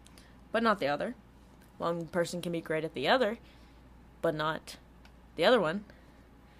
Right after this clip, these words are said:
Or they could be great at both. Or you could not be great at both. Say someone does a spin class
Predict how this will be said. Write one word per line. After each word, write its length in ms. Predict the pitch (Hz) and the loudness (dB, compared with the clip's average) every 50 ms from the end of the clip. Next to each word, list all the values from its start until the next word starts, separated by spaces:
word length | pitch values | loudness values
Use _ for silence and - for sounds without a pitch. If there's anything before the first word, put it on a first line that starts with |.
| - - - - - - | -20 -20 -20 -20 -8 0
Or 120 | - 185 190 | 4 4 6
they 120 | 190 185 | 6 4
could 100 | 180 175 | 4 2
be 80 | 185 180 | 2 6
great 180 | 180 185 180 | 8 8 8
at 60 | 170 | 8
both. 340 | 156 190 220 226 - - - - - - | 6 4 2 0 -2 -6 -12 -20 -10 4
Or 180 | - 269 302 302 | 10 10 10 10
you 140 | 294 294 | 10 4
could 220 | 285 - 285 202 202 | 4 4 4 4 6
not 260 | 202 220 269 349 349 | 6 6 6 6 6
be 140 | - 294 214 | 6 2 2
great 320 | 185 175 170 165 160 160 | 2 2 2 4 4 4
at 160 | 160 156 165 | 2 2 2
both. 240 | - 151 147 165 - | 2 2 2 4 2
Say 260 | - - 254 240 294 | 2 4 6 4 4
someone 480 | 311 - - 254 208 196 196 202 214 220 | 4 2 0 0 0 2 2 2 0 2
does 220 | 190 175 170 - | 2 2 2 2
a 40 | 180 | -2
spin 300 | - - - 170 160 160 | -4 -2 -2 -2 -2 -2
class 400 | - - 156 156 160 175 - - | -4 -4 -2 -2 -2 -2 -4 -8